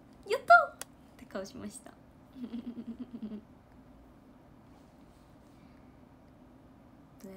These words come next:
顔バレてたか。まあ、その後消える。<laughs> 内緒。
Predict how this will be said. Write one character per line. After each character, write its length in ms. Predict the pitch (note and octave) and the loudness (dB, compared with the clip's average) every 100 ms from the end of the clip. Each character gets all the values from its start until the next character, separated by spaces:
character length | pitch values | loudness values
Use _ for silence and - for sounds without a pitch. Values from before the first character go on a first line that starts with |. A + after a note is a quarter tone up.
| F#3+ | -8
顔 120 | G3 | -8
バ 160 | G3+ G3 | -6 -8
レ 100 | - | -8
て 140 | - | -14
た 120 | - G#3 | -14 -14
か。 160 | - - - - - - - - - - - - - - - - - - - - - | -12 -14 -16 -18 -20 -20 -20 -20 -18 -20 -20 -20 -20 -20 -20 -20 -20 -20 -20 -18 2
ま 180 | C4 E4 | 10 12
あ、 40 | - | 12
そ 480 | - A4+ B4+ A4 | 12 12 10 10
の 60 | F#4+ F#4 | 10 12
後 500 | G4+ F#4 G4 - G4 F4 | 10 10 8 4 0 0
消 480 | - E4+ F4+ F4 F#4 | 2 4 6 4 4
え 40 | |
る。 120 | E4+ - - - - - - - - - | 4 2 -4 -16 -16 -18 -18 -20 -20 -20
<laughs> 840 | - - - G5+ G#5 G5 F#5 - - | -20 -18 -2 4 8 8 4 -4 -4
内 280 | A#3+ B3 C#4 | -2 0 -4
緒。 280 | F4 F4+ | -4 -4